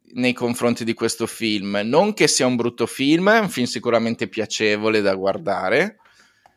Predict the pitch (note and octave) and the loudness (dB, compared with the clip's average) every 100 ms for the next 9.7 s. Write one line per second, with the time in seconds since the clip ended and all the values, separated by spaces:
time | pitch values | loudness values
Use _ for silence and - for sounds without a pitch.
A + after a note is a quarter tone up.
0 | _ _ _ _ A#3 A#3+ F#3 G#3 - - | _ _ _ _ 4 8 8 6 2 -20
1 | _ _ _ _ _ D#3 E3+ E3+ - C#3 | _ _ _ _ _ 4 6 6 4 4
2 | C#3 C#3+ C#3+ C3+ C3 A#2+ A2+ _ _ _ | 4 2 -2 0 2 0 -2 _ _ _
3 | _ _ G#2+ B2+ C3 - C3 C3+ C#3 C#3 | _ _ -10 -4 -4 -2 0 2 0 0
4 | B2 - C#3+ G#2+ - G#2 - C3 A#2+ G3+ | -2 0 2 2 0 -10 0 0 0 -4
5 | G3 D#3+ C3+ - D3+ D3 C3+ B2+ A#2+ A2 | -2 0 0 2 6 6 4 0 -2 0
6 | A2 G#2 - G#2+ A2+ - C3 C3 G#2+ G2 | 2 2 -2 -10 -10 -6 -4 -2 -2 -4
7 | F2+ - G2 G#2+ G2 G#2 A2+ B2+ - A#2+ | -6 -6 -2 -2 -2 0 4 4 4 2
8 | G#2+ A2 - _ _ _ _ _ - G#2+ | 4 2 -2 _ _ _ _ _ -14 -12
9 | F2+ F2+ - - - - | -10 -10 -10 -10 -12 -14